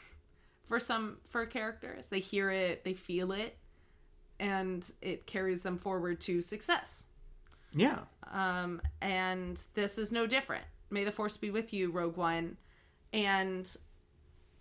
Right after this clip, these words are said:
Speaker 1: you know, of course, they're not gonna make it, but their legacy does. And they got the, they got the plans. They're, you know, it,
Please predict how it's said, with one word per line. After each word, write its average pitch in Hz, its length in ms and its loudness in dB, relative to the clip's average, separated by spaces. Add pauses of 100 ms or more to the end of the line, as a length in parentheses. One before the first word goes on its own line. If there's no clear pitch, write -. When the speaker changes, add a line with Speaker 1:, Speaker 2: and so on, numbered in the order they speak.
(800)
Speaker 1:
you 233 180 2
know, 165 160 2
of 196 120 -6
course, - 440 -4 (440)
they're 202 120 2
not 196 140 2
gonna 185 120 0
make 196 280 0
it, 160 260 -2 (420)
but 190 360 0
their 185 720 2
legacy 190 560 0
does. 117 540 0 (300)
And 180 420 -4 (580)
they 214 100 2
got 214 180 12
the, 220 120 0 (180)
they 196 100 2
got 185 200 8
the - 60 -14
plans. 214 540 0 (1080)
They're, 202 300 2 (1200)
you 202 140 -2
know, 175 260 -4 (1200)
it, 82 140 -16